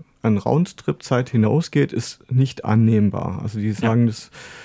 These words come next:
Speaker 1: äh, unter hundertfünfzig ist es perfekt,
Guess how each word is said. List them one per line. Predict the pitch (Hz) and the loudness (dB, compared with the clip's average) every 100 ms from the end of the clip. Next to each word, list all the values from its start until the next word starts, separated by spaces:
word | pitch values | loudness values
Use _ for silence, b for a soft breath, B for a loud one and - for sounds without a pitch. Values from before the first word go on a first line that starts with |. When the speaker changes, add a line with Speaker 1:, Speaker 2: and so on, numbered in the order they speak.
| B B B - | B B B -4
Speaker 1:
äh, | 113 | 0
unter | 113 117 151 170 | 0 2 2 4
hundertfünfzig | 143 151 139 147 151 - 160 - | 4 4 2 2 0 0 -4 -2
ist | 117 | -6
es | 123 | -8
perfekt, | - 113 135 - - - - | -4 -2 0 -2 -6 -16 -14